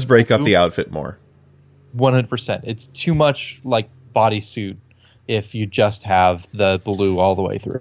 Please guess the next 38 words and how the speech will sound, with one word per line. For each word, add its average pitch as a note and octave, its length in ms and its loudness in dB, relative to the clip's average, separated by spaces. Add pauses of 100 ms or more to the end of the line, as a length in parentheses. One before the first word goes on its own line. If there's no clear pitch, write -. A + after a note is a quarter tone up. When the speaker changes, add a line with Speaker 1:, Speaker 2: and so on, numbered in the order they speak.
(140)
Speaker 2:
Well, D3+ 200 8
it - 80 0
mimics C#3+ 320 2
the B2+ 120 -4
underoos. C#3 760 -4 (240)
Speaker 1:
Mm-hmm. B2 260 4 (120)
Yeah. A#2 220 2
Speaker 2:
You A2+ 100 -2
know, G#2+ 180 6
I A2 100 4
think, A2+ 240 0
I A2 80 4
think A2 200 -2
that G#2+ 340 2
that A2 200 2
also G#2+ 240 0
works G2 240 -2
too, C3+ 140 -2
because F#2 260 -4
Superman's G2+ 600 -2 (100)
underoos F#2+ 720 2
are E2+ 140 2
red, E2+ 400 2
and F2 120 -4
her G2 160 0
s-, - 160 -8 (100)
and F#2+ 180 0
her F#2 220 4
bottom F#2 500 2
bit F2 260 2
should - 180 -2
also F2 260 -2
be C#2+ 140 -8
red. C2 320 -6 (340)
Speaker 1:
Mm-hmm. A2+ 240 -4 (400)
Let's - 160 -16
see, - 360 -10 (180)
what E3+ 160 -4